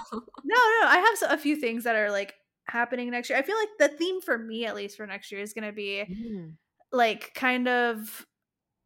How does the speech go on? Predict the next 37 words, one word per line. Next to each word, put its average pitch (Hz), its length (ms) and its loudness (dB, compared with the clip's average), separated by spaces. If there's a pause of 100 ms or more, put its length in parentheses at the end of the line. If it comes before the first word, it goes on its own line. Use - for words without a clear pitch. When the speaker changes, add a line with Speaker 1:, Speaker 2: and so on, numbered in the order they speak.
(220)
Speaker 2:
um, 220 440 -6
'cause 262 180 -4
I'm 262 200 0
trying 330 220 0
to 285 80 0
buy 254 180 4
a 254 100 2
house 208 440 -4 (280)
<laughs> 294 40 -6 (220)
Speaker 1:
Mm-hmm. 185 400 -6 (360)
Speaker 2:
in 285 220 4
Speaker 1:
Get - 0 -
Speaker 2:
this 190 220 8
Speaker 1:
it, 190 60 -6
Speaker 2:
eco-, - 0 -
Speaker 1:
girl. 202 420 6
Speaker 2:
in 254 140 4
this 330 200 2
economy. 294 1000 -2
<laughs> 403 40 -2
Speaker 1:
<laughs> 453 360 -6 (480)
Speaker 2:
So 359 120 6 (140)
I 285 200 6
think 320 260 -2
I'm, 285 340 2
I, 254 480 4
next 240 280 -6
year 262 120 -4
for 247 140 -8
me 240 160 -4
is 220 180 -6
looking 226 320 -4
like 208 220 -8
I'm 196 140 -10
gonna 202 120 -10
be 196 100 -12
making 196 420 -14